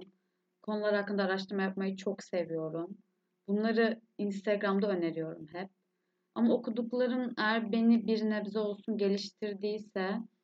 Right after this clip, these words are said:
bu podcast'te konuşacağımız konuların içinde de biraz biraz bildiğim, bildiğimi sandığım, e, şeyleri belli etmek isterim.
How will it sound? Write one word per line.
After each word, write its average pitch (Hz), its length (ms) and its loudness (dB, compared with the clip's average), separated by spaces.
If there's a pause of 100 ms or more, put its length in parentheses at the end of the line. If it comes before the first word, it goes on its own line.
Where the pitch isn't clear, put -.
(240)
bu 214 100 -4
podcast'te 214 600 -2
konuşacağımız 196 760 -2
konuların 196 500 0
içinde 196 540 -4
de 196 260 -2 (420)
biraz 220 360 2
biraz 214 360 0 (1300)
bildiğim, 214 680 0 (240)
bildiğimi 202 420 2
sandığım, 165 680 -2 (920)
e, 170 260 -4
şeyleri 190 680 0 (460)
belli 202 220 4
etmek 190 400 -6
isterim. 190 640 -8